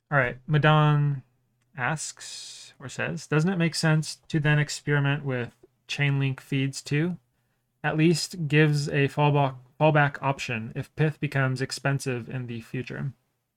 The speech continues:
Yeah, that's actually an option that we're not closed to. So it's certainly possible in the future. Um, but my guess would be that, like, Pith won't be that expensive. That's my guess.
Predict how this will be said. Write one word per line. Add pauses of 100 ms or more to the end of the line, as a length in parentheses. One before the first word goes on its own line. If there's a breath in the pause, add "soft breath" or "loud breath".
(720 loud breath)
Yeah,
that's
actually
an
option
that
we're
not (140)
closed
to. (580)
So
it's
certainly
possible
in
the
future. (1040)
Um,
but
my
guess
would
be
that,
like,
Pith
won't
be
that
expensive. (2500)
That's
my
guess.